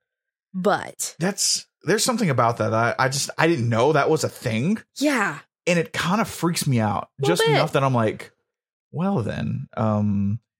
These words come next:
Speaker 2: I mean, digital comic books? I mean,"
Speaker 1: I'm okay. I'm much more okay with them
Speaker 2: well,
Speaker 1: now.
Speaker 2: oh yeah, I'm much more okay with it too.
Speaker 1: <laughs>
Speaker 2: But it, it's just, it's just weird, and I don't.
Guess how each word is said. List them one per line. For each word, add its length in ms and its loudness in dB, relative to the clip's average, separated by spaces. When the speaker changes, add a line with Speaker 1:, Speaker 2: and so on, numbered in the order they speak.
Speaker 2:
I 60 -4
mean, 720 2
digital 420 2
comic 480 -2
books? 880 -2
I 80 0
mean," 420 -2
Speaker 1:
I'm 160 0
okay. 420 0
I'm 280 0
much 200 0
more 200 2
okay 260 0
with 160 0
them 140 -6
Speaker 2:
well, 220 0
Speaker 1:
now. 100 -6
Speaker 2:
oh 100 4
yeah, 160 4
I'm 160 4
much 140 2
more 140 2
okay 160 4
with 120 -2
it 60 4
too. 100 2
Speaker 1:
<laughs> 0 -
Speaker 2:
But 120 0
it, 120 2
it's 220 0
just, 240 -4
it's 320 -4
just 320 -8
weird, 580 0
and 140 -4
I 80 -4
don't. 280 0